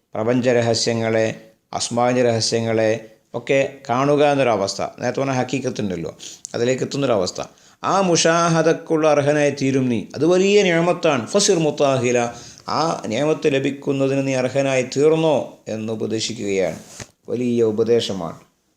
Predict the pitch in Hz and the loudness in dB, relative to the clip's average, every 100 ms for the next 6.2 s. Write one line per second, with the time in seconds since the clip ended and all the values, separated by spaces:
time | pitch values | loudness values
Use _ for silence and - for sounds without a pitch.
0 | _ 87 107 123 120 113 110 104 104 131 | _ -8 -4 -2 -2 -2 -2 -2 -2 0
1 | 120 117 120 117 113 120 120 123 120 123 | 0 0 -2 0 2 0 -2 -6 -2 -2
2 | 127 120 139 - - _ _ - 87 113 | -2 -4 -8 -8 -18 _ _ -8 -4 0
3 | 120 123 113 107 131 127 131 123 117 117 | 0 -2 -4 -8 -6 -4 -2 -2 -2 -2
4 | 135 131 123 117 107 101 - _ _ - | -4 0 0 0 -2 -8 -14 _ _ -10
5 | 120 131 127 175 180 165 151 139 117 127 | -4 -2 2 2 2 2 2 2 2 -2
6 | 117 104 | -2 -2